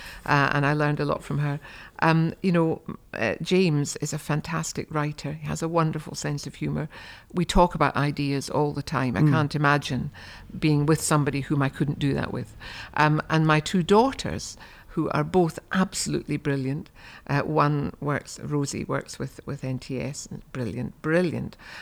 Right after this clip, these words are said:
Speaker 1: And she's got such an eye for a story and a script. She is fabulous.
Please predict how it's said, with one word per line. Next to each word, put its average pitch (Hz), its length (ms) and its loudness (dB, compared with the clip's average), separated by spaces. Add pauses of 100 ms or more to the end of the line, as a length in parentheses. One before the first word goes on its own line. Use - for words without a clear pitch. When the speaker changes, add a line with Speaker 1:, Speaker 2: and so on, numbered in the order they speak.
(100)
Speaker 1:
And - 80 -4
she's - 180 -10
got - 160 -2
such - 500 0
an 156 80 2
eye 135 220 2
for - 180 -8
a 127 80 -4
story 139 460 -2
and 127 140 -4
a 127 40 -6
script. - 440 -4
She - 180 -8
is - 300 -8
fabulous. 117 720 -2